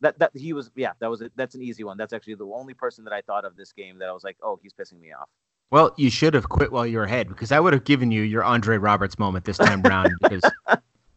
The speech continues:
Speaker 2: yeah, he didn't really do much today, and I, I thought this was the game where he had a big opportunity to make a splash, but oh well, maybe next week.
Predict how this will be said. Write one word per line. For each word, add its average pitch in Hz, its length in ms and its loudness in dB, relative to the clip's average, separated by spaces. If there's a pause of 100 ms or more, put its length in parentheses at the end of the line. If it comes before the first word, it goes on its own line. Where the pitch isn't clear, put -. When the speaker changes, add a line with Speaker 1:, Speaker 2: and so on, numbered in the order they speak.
(120)
Speaker 2:
yeah, 147 120 6
he 131 120 6
didn't 175 120 8
really 143 160 6
do 151 140 6
much 123 260 2
today, 113 320 0
and 101 300 -4
I, 127 220 6
I 131 40 2
thought 123 220 2
this 113 220 -4
was 95 160 -8
the 104 300 -4
game 113 300 -2
where 107 260 2
he 98 120 0
had 104 100 0
a 95 40 -4
big 117 180 0
opportunity 107 540 0
to 104 80 -2
make 107 160 0
a 95 40 -8
splash, 110 460 2
but 110 180 -2
oh 170 120 8
well, 131 160 10
maybe 131 220 4
next 120 240 4
week. 104 200 0